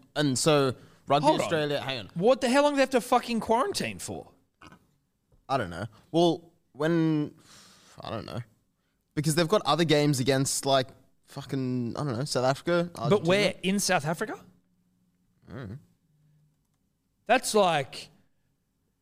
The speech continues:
Speaker 2: that's something you know long, like, 'cause they were meant to play on the weekend, weren't they?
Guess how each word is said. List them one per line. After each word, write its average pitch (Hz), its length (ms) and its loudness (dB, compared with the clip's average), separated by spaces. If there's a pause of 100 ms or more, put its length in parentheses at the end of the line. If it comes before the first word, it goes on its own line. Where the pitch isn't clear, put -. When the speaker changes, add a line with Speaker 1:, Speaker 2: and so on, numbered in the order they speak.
(120)
Speaker 2:
that's 226 300 0
something 190 380 0
you 175 300 2
know 143 720 2
long, 139 640 -2
like, 160 160 2
'cause 156 100 -8
they 214 60 4
were 240 60 2
meant 202 120 0
to 156 40 -2
play 151 200 2
on 139 120 0
the 113 60 -6
weekend, 110 380 -2
weren't 85 140 -14
they? 92 120 -8